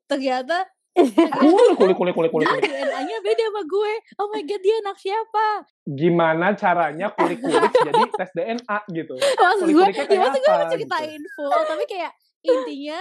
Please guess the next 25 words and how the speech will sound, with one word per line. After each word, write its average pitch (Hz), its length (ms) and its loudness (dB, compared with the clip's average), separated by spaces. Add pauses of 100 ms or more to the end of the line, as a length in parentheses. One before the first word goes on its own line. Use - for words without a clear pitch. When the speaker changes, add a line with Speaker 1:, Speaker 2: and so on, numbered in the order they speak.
(160)
Speaker 1:
baru 294 280 -10
di 277 100 -10
tengah 247 460 -12
ke 311 180 -12
find 220 400 -10
out 254 240 -8
kalau 220 320 -10
ternyata 233 500 -10 (100)
anak 220 380 -6
ini 196 400 -16
tuh 339 300 -6 (180)
adalah 226 440 -2
anak 233 580 -8
dari 226 560 -8 (340)
mantan 233 640 -6
istrinya, 233 640 -6
suaminya 233 400 -2
dulu 233 240 -2
yang 262 320 0
si - 240 -8
istrinya 247 340 -4
tuh 285 140 0
baru 233 160 0
tahu 247 540 -2
gitu. 190 420 -18